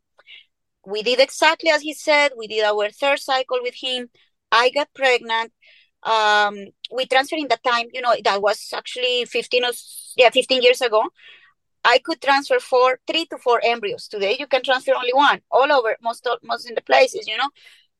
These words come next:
I got pregnant. I was thirty-seven in the time, uh, but, and the pregnancy was good. We did amniocentesis because of my age. You know, they want to make sure the baby is okay. It was a baby girl. But then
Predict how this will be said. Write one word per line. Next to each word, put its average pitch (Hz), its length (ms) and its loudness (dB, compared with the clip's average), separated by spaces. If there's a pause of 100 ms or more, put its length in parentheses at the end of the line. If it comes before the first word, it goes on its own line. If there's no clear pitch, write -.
(760)
I 226 160 4
got 233 200 4
pregnant. 302 680 0
I 233 140 0
was 214 200 -4
thirty-seven 277 580 -2
in 262 120 -12
the 254 160 -6
time, 262 360 -2 (500)
uh, 233 320 2
but, 233 200 0 (220)
and 254 140 0
the 240 80 -2
pregnancy 269 460 -6
was 302 220 2
good. 208 280 0 (460)
We 247 160 0
did 262 200 0
amniocentesis 254 1000 -2
because 233 260 2
of 220 140 2
my 214 180 4
age. 214 440 4
You 247 100 -2
know, 220 140 2
they 214 120 4
want 208 260 0
to 220 80 -10
make 208 200 -8 (100)
sure 226 220 -2
the 202 100 -2
baby 202 260 -2
is - 140 -10
okay. 302 560 4 (340)
It 226 40 -4
was 226 180 0
a 220 80 0
baby 226 320 0
girl. 226 280 2 (440)
But 233 280 -4
then 262 340 0